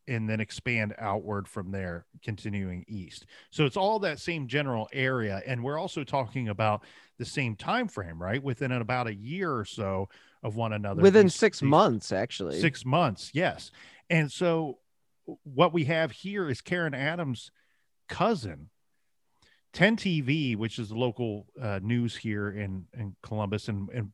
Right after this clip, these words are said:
Speaker 1: probably the, well, not probably, it is the biggest news outlet here in Columbus. They own not just the Channel ten T V, but they own sev-, the, uh, Columbus Dispatch,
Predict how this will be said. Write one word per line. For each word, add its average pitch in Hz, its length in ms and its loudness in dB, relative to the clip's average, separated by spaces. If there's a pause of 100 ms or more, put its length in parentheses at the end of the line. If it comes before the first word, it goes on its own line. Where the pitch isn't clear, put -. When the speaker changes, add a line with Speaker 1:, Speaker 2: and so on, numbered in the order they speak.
Speaker 1:
probably 156 460 0
the, 107 240 -2 (220)
well, 101 180 -2
not 95 240 -4
probably, 90 460 -6
it 117 80 0
is 131 180 2
the 113 140 -6
biggest 110 480 -2
news 113 340 0
outlet 98 460 -2
here 104 180 -4
in 95 100 -6
Columbus. 92 380 -6
They 110 240 0
own 107 460 -4
not 120 220 -2
just - 320 -10
the 98 200 -6 (140)
Channel 107 320 -2
ten 135 320 0
T 110 220 -4
V, 113 380 -2 (520)
but 120 160 -4
they 120 180 0
own 113 460 -2
sev-, 131 380 0
the, 104 420 -4
uh, 90 180 -4 (160)
Columbus 120 380 0
Dispatch, 127 640 -2